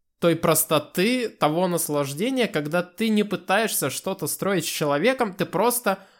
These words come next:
кайфуешь от того, что человек там рядом — и кайфуешь от каких-то мыслей вот в моменте. И потом это закончилось, у меня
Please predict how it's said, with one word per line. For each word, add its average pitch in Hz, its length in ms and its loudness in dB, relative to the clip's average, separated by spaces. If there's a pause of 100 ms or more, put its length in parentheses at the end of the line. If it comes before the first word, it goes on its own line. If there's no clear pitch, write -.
(140)
кайфуешь 214 800 -2 (120)
от - 300 -4
того, 147 380 2
что - 180 -6
человек 147 640 -2
там 120 260 -2
рядом — 233 580 0 (500)
и 165 540 -2
кайфуешь 226 480 -2
от 196 100 -4
каких-то 202 420 -2
мыслей 170 520 0
вот 147 260 -4
в 131 120 -8
моменте. 135 720 -2 (720)
И 208 100 -2
потом 208 360 2
это 202 160 0
закончилось, 240 920 0
у - 180 -8
меня 165 640 0